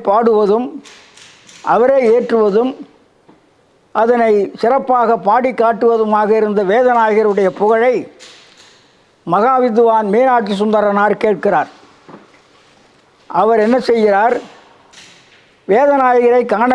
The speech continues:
வேண்டும் என்று விரும்பினார் என்றால் வேதநாயகருடைய பெருமை மிகப்பெரியதாகும். மீனாட்சி சுந்தரனார் வேதநாயகர்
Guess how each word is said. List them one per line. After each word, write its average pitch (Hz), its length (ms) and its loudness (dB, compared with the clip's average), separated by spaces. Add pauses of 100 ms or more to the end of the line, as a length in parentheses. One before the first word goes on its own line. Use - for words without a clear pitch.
(120)
வேண்டும் 214 380 0 (240)
என்று 226 260 0
விரும்பினார் 220 680 2 (140)
என்றால் 202 360 0 (1160)
வேதநாயகருடைய 226 880 2 (160)
பெருமை 220 320 2 (680)
மிகப்பெரியதாகும். 214 1000 0 (1300)
மீனாட்சி 220 600 0
சுந்தரனார் 208 600 0 (1000)
வேதநாயகர் 247 840 2